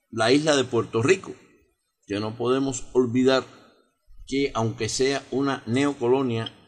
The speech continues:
estadounidense, pertenece a América Latina. Habló de Venezuela, habló de Ecuador, habló de Argentina y habló también de toda una serie de penurias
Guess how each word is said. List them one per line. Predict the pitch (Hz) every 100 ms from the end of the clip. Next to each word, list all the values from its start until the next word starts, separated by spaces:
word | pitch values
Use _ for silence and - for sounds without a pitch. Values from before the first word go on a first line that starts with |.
| _ _ _ _
estadounidense, | 113 117 110 120 147 143 120 - 107 - - - - - -
pertenece | 107 - 110 120 117 127
a |
América | 98 98 95 90
Latina. | 85 82 135 101 - _ _ _ _ _ _ _ _ _ _ _
Habló | - 120 139 170 185 180 - - _ _ _ -
de | 123
Venezuela, | 117 117 113 156 165 156 147 143 -
habló | 95 101 117 135 131 120 - 82
de | 98
Ecuador, | 92 95 104 151 151
habló | 113 110 123
de | 123
Argentina | 113 104 95 87 156 147 117 117 - _ _ _ _ _ _ - - -
y | 117
habló | 127 160
también | 196 180 185 185 185
de | 143
toda | 127 151
una | 165 147
serie | 165 160 156
de |
penurias | 120 120 156 151 117 98 - -